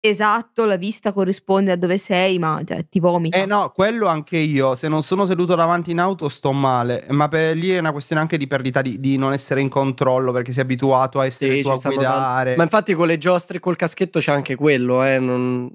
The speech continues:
Speaker 3: non è da sottovalutare. Fatto sta che invece a me ha aiutato tantissimo, perché il cervello mio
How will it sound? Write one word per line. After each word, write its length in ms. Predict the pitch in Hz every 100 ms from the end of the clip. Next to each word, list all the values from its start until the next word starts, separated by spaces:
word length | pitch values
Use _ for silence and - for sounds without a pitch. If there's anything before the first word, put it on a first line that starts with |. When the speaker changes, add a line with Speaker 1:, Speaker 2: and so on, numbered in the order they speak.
| -
Speaker 3:
non 160 | 143 143
è 40 |
da 120 | 131
sottovalutare. 520 | 123 - 135 131 135 131 - - _ _
Fatto 240 | 254 262
sta 220 | 285 269 208
che 60 |
invece 260 | 208 269 208
a 40 |
me 100 | 202
ha 20 |
aiutato 320 | 202 175 170 160
tantissimo, 480 | 160 147 - 143
perché 480 | 139 180 - 151 131
il 140 | - 170
cervello 600 | - 202 190 262 214 170
mio 520 | 160 123 123 135 -